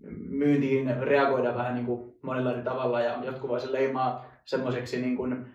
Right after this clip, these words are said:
aggressiiviseksi kontaktoinniksi, mutta siis myyntihän on ihan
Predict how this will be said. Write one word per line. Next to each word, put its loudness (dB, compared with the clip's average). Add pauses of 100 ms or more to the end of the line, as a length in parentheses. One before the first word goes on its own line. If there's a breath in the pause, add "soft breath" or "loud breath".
(200 loud breath)
aggressiiviseksi 2
kontaktoinniksi, -2
mutta -6
siis -4 (320 loud breath)
myyntihän 2
on 4
ihan -2